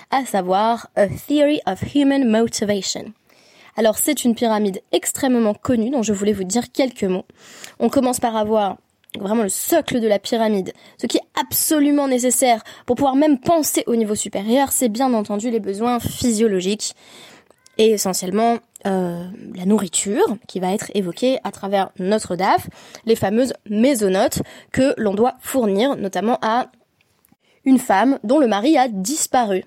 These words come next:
Alors on ne sait pas exactement ce qui s'est passé, est-ce qu'il l'a abandonnée, est-ce qu'il est décédé ? Euh, le tout va bien entendu, euh, avoir une influence sur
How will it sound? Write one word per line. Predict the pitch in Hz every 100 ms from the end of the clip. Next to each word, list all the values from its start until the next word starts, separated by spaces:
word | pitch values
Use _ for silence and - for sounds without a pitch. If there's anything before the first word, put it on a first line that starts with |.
| -
Alors | 190 196
on |
ne | 214
sait | 233
pas | 220 294
exactement | 233 220 240 - 233 233
ce | 226
qui | 220
s'est | - -
passé, | 202 - 302 330
est-ce | - 208
qu'il | - 233 214
l'a | 196 185 _
abandonnée, | 220 190 196 185 180 - _
est-ce | - -
qu'il | -
est | 202
décédé ? | 175 214 214 185 175 - _ - - - -
Euh, | 190 185 190
le | 185 226
tout | - 330
va | 262 254
bien | 226 214
entendu, | 190 185 196 247 220
euh, | 185 185 - - _
avoir | - 208 262 247 -
une | 214
influence | 233 220 - 202 247 381 - -
sur | - - 240 311 240